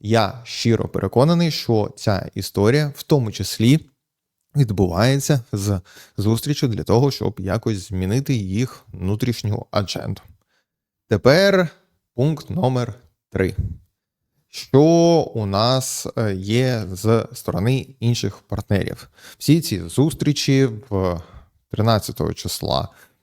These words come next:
президент, е, Зеленський літав до Берліна, де було багато дзвінків, в тому числі з Трампом і іншими європейськими лідерами. Сьогодні, тож, е, чотирнадцятого числа, він перебуває у Великій Британії.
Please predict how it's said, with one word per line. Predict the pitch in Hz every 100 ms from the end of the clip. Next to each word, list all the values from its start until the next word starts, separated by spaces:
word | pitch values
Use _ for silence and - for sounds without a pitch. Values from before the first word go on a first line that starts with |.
| -
президент, | - 98 104 95 85 85 -
е, | 92 90 87 78 90
Зеленський | 101 95 87 - 87
літав | 87 71 69 -
до | 92
Берліна, | 82 92 101 156 180 170
де | 151
було | 139 139 139
багато | 127 123 120 117 110
дзвінків, | 104 120 120 123 120
в |
тому | 117 107 104
числі | - - 98
з | -
Трампом | 98 113 107 104 101
і | 104
іншими | 110 107 - 98
європейськими | 98 104 101 - 104 98
лідерами. | 98 95 95 90
Сьогодні, | - 104 110 98 95 - - - -
тож, | - 101
е, | 98 87
чотирнадцятого | - 95 110 107 85 - - -
числа, | 95 - 80 90
він | 113 90
перебуває | - 73 92 95 87 -
у | 104
Великій | 101 104 - -
Британії. | 90 95 98 170 175 165 143